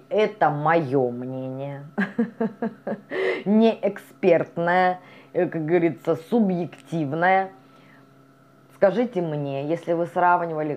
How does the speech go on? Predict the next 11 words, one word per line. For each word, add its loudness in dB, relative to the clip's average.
каково 0
ваше 2
мнение, -6
что 0
вы -2
думаете -8
по -6
этому -4
поводу. 0
Композиции 2
хорошие, 0